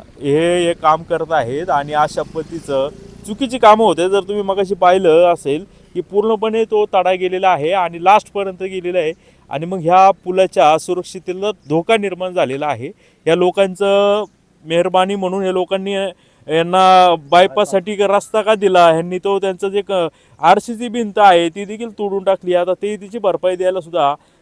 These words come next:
यांची टाळाटाळ चालू आहे आणि पलीकडं ह्या ओढ्याच्या कडेने या लोकांच्या शेतजमिनी आहे, हा ऊस आहे, ही लोकं जातात व ज्यावेळी पाणी कमी होतं. तर आता त्यांनी तो इतका मोठा स्लोप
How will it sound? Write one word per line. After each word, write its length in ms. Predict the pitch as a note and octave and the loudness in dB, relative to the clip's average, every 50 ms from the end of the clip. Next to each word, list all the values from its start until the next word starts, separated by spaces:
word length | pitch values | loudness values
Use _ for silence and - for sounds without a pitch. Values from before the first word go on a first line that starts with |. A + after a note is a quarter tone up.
| _ - | _ -8
यांची 240 | C#3 D#3+ D#3 G3 G#3 | -8 -6 -4 -6 -6
टाळाटाळ 560 | G3+ - F3+ D#3+ D#3 E3 E3 - E3+ E3+ E3+ | -2 2 4 4 4 4 2 2 0 -2 -2
चालू 360 | - - E3 D#3 E3+ E3 E3+ | 0 -2 -2 -2 -2 -2 -2
आहे 380 | E3 D#3 C3+ B2 C3 C#3 D3+ E3+ | -2 -2 -2 -2 -4 -6 -4 -4
आणि 480 | D#3 C#3+ C#3 C#3+ D3 D3+ D#3+ E3+ F#3 - _ _ _ _ _ _ - | -4 -4 -4 -6 -8 -12 -12 -12 -14 -16 _ _ _ _ _ _ -6
पलीकडं 480 | D3 D3+ E3 F3 - E3+ E3+ F3 F#3 F3+ | -6 -4 -4 -4 -2 0 2 2 2 2
ह्या 320 | D#3 D#3+ D3+ D3+ D#3 D#3 D#3+ | 0 -2 -2 0 0 0 0
ओढ्याच्या 420 | E3 D3+ D#3 D3+ D#3 D3 - E3 - | 0 0 -2 -2 -2 -2 -4 -6 -4
कडेने 340 | E3 D3+ D3+ D3+ D3 D3+ E3 | -4 -4 -4 -4 -6 -6 -6
या 100 | E3+ D3+ | -6 -6
लोकांच्या 380 | C#3 C#3 C3 D3 D3 C#3+ D#3+ D3+ | -6 -6 -8 -8 -10 -8 -12 -12
शेतजमिनी 500 | - D3+ D3 C#3 C3 C#3+ C#3 C#3+ D3+ D3+ | -10 -10 -12 -8 -8 -10 -10 -10 -12 -10
आहे, 220 | C3+ C3 C3 D3 | -10 -8 -8 -8
हा 120 | D3 C#3+ D3+ | -6 -4 -4
ऊस 340 | E3+ F#3+ A#3+ D4 D#4 A3+ B3 | -4 -2 -2 -2 0 4 4
आहे, 220 | G3 D#3 C3+ A#2+ G#2 _ _ _ _ _ - | 6 6 4 2 -2 _ _ _ _ _ -10
ही 80 | D#3 F3 | -2 2
लोकं 220 | G3 G#3 - B3 | 2 2 2 2
जातात 420 | A3+ G#3 A#3 A#3+ B3 G#3+ A#3+ F#3 D#3+ _ _ _ _ | 2 4 6 6 6 6 4 2 2 _ _ _ _
व 160 | - C#3+ E3 | -6 -4 -4
ज्यावेळी 340 | E3 E3 F3+ F#3 F#3 F#3+ G3+ | 0 4 4 4 6 4 2
पाणी 280 | F3+ - F3+ F3+ F#3 F#3+ | 4 2 2 2 2 -2
कमी 240 | - F#3+ F3+ F#3 | -4 -4 -4 -2
होतं. 280 | G3 F#3 F3 D3+ D#3 D#3+ D3+ | -2 -2 -2 -2 -2 -2 -2
तर 80 | F3 F3 | 0 2
आता 220 | F3 F3+ F3+ G3 | 2 2 2 0
त्यांनी 260 | F#3 F#3+ G#3 G3+ G#3 | -4 -4 -4 -4 -4
तो 120 | G#3 - G#3+ | -2 0 2
इतका 340 | G#3 G#3 G#3 _ - A3+ A3+ | 2 2 2 _ 0 0 2
मोठा 260 | G#3+ A3+ G#3+ A#3+ A#3 | 2 0 0 0 -2
स्लोप 260 | - - A3 A3 G#3 | -2 2 2 2 2